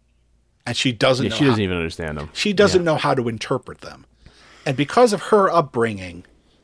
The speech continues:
Speaker 1: she is s-, more sexually advanced in a certain way.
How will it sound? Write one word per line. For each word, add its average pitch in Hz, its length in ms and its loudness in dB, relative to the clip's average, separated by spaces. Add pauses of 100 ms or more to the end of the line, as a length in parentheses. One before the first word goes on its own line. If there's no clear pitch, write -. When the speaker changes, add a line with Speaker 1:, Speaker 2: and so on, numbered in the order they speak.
(280)
Speaker 1:
she 208 640 -2
is 147 560 -2 (2750)
s-, - 180 -8
more 143 400 2
sexually 117 640 -2
advanced 95 760 -10
in 104 120 -10
a 87 60 -10
certain 90 400 -4
way. 73 380 -10